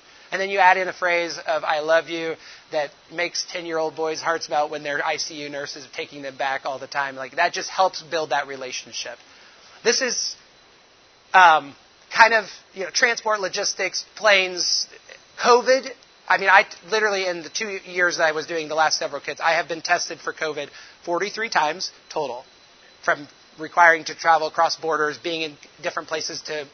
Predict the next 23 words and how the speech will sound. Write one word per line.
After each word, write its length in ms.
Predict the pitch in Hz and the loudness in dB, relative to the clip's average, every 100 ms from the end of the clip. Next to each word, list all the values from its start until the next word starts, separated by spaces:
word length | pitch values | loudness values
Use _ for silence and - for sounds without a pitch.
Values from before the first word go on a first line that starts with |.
| - | -6
hospitals 540 | - 170 - 170 156 | 2 2 2 -4 -4
going 220 | 139 156 151 | -4 -6 -6
in. 160 | 147 - - - - | -8 -10 -20 -20 -14
So 140 | - 147 | -4 0
I 200 | 151 175 | 2 0
have, 100 | 147 165 | 0 -6
my 120 | 151 | -4
nose 280 | 170 175 139 | -2 -4 -2
is 80 | |
so 160 | 135 156 | -4 -4
very 180 | 151 139 | -6 -6
sore. 300 | - 120 117 | -8 -10 -10
So, 280 | - 143 127 - - - - - - | -8 -8 -8 -14 -20 -20 -20 -8 2
um, 420 | 160 143 139 147 _ _ _ _ _ _ _ _ _ _ - | 4 4 -2 -10 _ _ _ _ _ _ _ _ _ _ -6
and 120 | 214 | 0
then 100 | 208 | 0
family 320 | - 214 220 | 0 -2 2
expectations, 800 | 208 - 196 - 220 - 120 - | 2 2 -2 -6 -8 -8 -12 -12
like, 140 | 151 170 | -12 -8
your 100 | 190 | -4
child 320 | - 185 175 | 4 6 6
may 100 | 170 | 0
die. 340 | 156 127 117 | -2 -2 -4